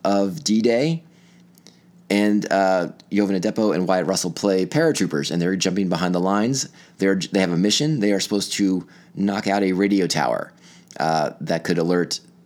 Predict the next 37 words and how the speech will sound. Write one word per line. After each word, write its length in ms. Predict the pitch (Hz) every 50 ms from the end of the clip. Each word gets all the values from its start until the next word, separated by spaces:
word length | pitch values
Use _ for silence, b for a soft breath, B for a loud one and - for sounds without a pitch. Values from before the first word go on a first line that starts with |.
| -
German 420 | - 82 87 92 92 87 82 82 78
forces, 460 | - - 95 85 80 - 80 78 78
bef-, 260 | 76 85 78 - -
you 100 | 90 87
know, 160 | 78 73 71
as 240 | - - 87 87 82
D-Day 260 | 73 92 90 87 85
approaches, 520 | 82 78 - 82 80 76 - 71 69 71 -
the, 220 | - - - 80
of, 200 | 76 78 76 -
of 140 | - - 82
the 120 | 82 82
incoming 340 | 82 82 - 80 76 71 71
ships 320 | 71 - 82 73 - - -
and 200 | 71 67 67 57
of 360 | 65 78 73 - - - -
the 400 | 80 80 78 71 71 71 71 - - - - - _ _ _ _ -
impending 480 | 92 85 78 - 90 85 82 78 78 80
attack. 440 | 78 - 87 82 76 64 - - - B B B B B B B
So 160 | - - 80
they 60 | 85
have 100 | 90 92
to 60 | 98
knock 180 | 98 95 92 85
out 80 | 98
this 140 | 82 85 78
radio 240 | 85 95 92 95 90
tower 400 | 80 87 85 85 87 87 87 80
by 120 | 67 62
a 100 | 64 64
certain 340 | - - - 110 73 76 87
time, 440 | - 98 107 110 107 104 101 104 101 B B B B B B B B B -
or 500 | - 76 87 85 80 82 80 80 76 B B B B B -
news 380 | - 95 101 107 110 110 101 95
of 140 | 98 90 87
the 120 | 95 87
invasion 580 | 85 85 90 90 90 87 85 90 85 85 82